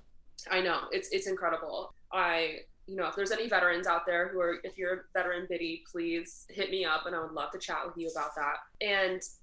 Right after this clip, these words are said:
so here I am coming from, like, <laughs> this world of, you know, I, I went to U S C for my master's degree. I went to Air Force Academy for my undergrad. Everyone is like,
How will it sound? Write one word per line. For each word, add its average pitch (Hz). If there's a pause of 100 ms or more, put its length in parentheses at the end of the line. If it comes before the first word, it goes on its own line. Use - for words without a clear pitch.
(520)
so 220
here 311
I 302
am 185
coming 208
from, 170 (560)
like, 170 (340)
<laughs> 247 (800)
this 254
world 226 (100)
of, 180 (120)
you 190
know, 180
I, 180 (540)
I 185
went 269
to 285
U 254
S 262
C 240
for 277
my 208
master's 190
degree. 190
I 170
went 202
to 269
Air 202
Force 214
Academy 196
for 202
my 185 (100)
undergrad. 175 (120)
Everyone 190
is 175
like, 160